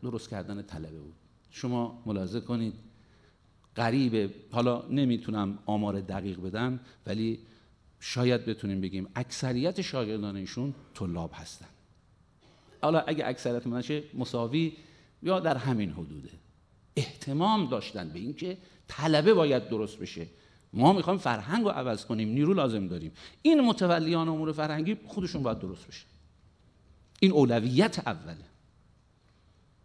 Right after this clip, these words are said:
اولویت دوم. اولویت دومی که در انقلاب فرهنگی مد نظر این بزرگوار بود،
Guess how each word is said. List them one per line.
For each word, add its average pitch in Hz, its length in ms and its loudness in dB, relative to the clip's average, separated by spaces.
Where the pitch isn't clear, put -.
اولویت 107 540 0
دوم. 82 460 -10
اولویت 185 800 6
دومی 185 600 -2
که 147 300 0
در 139 380 -2
انقلاب 160 460 2
فرهنگی 135 520 -4
مد 151 400 0
نظر 170 340 0
این 135 200 -2
بزرگوار 127 580 0
بود، 202 280 0